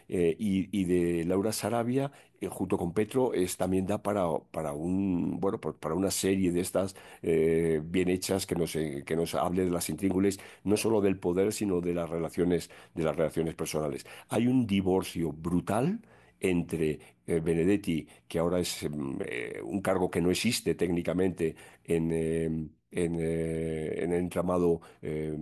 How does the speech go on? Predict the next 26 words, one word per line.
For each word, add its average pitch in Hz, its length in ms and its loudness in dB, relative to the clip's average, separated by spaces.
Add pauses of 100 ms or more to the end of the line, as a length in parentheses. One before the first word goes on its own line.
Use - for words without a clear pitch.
(120)
constitucional 87 680 -2
colombiano, 107 500 2
pero 82 140 -2
que, 80 100 -8
bueno, 98 280 -6
eh, 80 220 0
está 87 160 -2
ahí, 92 80 2
que 90 100 -2
es 85 100 -2
el 82 260 0
jefe 92 280 -2
de 87 100 4
gabinete, 104 540 2 (280)
y 95 160 2
Laura 90 340 2
Sarabia, 104 540 0
que 82 140 -4
es 80 120 -6
la 80 340 -2 (120)
nueva, 87 600 2 (260)
eh, 80 300 0
ministra 87 440 0
de 82 80 2
Relaciones 82 720 -2
Exteriores, 113 760 0